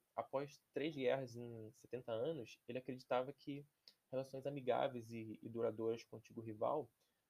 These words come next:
eram essenciais pra, pra Alemanha e pro futuro da integração europeia. Então, o que a gente pode observar é que durante as décadas de cinquenta e sessenta,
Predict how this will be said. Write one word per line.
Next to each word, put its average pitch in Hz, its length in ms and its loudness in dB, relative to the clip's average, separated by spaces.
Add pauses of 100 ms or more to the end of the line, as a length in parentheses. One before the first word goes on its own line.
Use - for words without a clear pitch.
(140)
eram 131 420 0
essenciais 147 680 -2
pra, 151 760 0 (220)
pra 131 100 4
Alemanha 147 640 0
e 160 80 -4
pro 165 160 -4
futuro 165 420 -2
da 170 80 0
integração 170 400 0
europeia. 151 480 4 (1900)
Então, 127 1200 0 (360)
o 127 60 -12
que 143 100 -2
a - 20 -2
gente 151 140 -6
pode 147 160 2
observar 127 680 0
é 120 80 -4
que 117 80 -10
durante 123 280 -2
as 120 60 -8
décadas 123 280 -4
de 123 60 -12
cinquenta 135 580 -6
e - 20 -16
sessenta, 120 720 -4